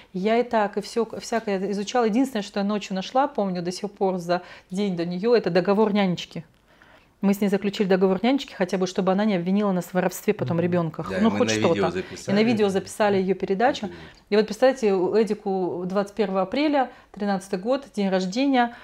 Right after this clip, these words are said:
Speaker 1: Людей не было у нас особо, мы там что-то, помню, только друзья
Speaker 3: Мгм.
Speaker 1: какие-то. И она звонит и говорит, "В общем, либо вы, либо щас я на улице оставляю". А это, ну, такое тяжёлое решение для меня.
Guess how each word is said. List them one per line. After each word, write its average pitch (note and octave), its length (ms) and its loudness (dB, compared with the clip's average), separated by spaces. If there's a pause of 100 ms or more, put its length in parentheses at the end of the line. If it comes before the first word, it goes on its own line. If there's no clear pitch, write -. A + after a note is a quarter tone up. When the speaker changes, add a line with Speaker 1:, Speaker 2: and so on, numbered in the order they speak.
(140)
Speaker 1:
Людей G#3 440 2
не G3+ 260 2
было A#3+ 200 0
у A3+ 40 0
нас G#3 260 -2
особо, G3 360 -4
мы F#3 120 -2
там F3+ 140 -8
что-то, F3+ 300 -10
помню, F3 320 -4
только F3 220 -6
друзья F#3+ 320 2
Speaker 3:
Мгм. B3 80 0
Speaker 1:
какие-то. G3 360 0
И G3+ 160 0
она A3 220 4
звонит A3+ 300 4
и G#3+ 40 2
говорит, F3+ 260 0
"В A3 60 0
общем, G3+ 240 -2
либо G3+ 240 4
вы, B3 320 2 (180)
либо G3+ 220 2
щас F#3+ 240 -6
я F#3+ 60 2
на F#3+ 100 4
улице F#3 300 -2
оставляю". F3+ 480 -6 (1200)
А G3 80 0
это, G3 180 2
ну, G3+ 180 4
такое G3 260 0
тяжёлое F#3 340 0
решение G3+ 360 0
для F#3 140 2
меня. F3+ 300 0